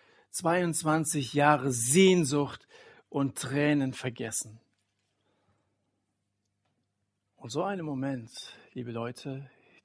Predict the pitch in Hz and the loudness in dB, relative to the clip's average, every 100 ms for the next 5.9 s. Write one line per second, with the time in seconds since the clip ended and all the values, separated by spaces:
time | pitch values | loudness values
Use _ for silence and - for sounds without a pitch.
0 | - 117 120 120 120 117 123 131 135 - | -18 -16 -12 -12 -12 -12 -10 -10 -10 -12
1 | - 120 120 117 127 - _ _ _ _ | -12 -10 -8 -8 -14 -18 _ _ _ _
2 | _ _ _ - 123 123 123 120 113 110 | _ _ _ -12 -6 -4 -6 -8 -8 -10
3 | 117 107 - - 110 104 113 117 _ _ | -12 -16 -16 -16 -16 -16 -18 -20 _ _
4 | _ _ _ _ 131 139 165 180 - _ | _ _ _ _ -8 -2 -2 -2 -14 _
5 | _ 120 117 143 147 151 160 185 | _ -16 -6 -2 -2 -2 -6 -8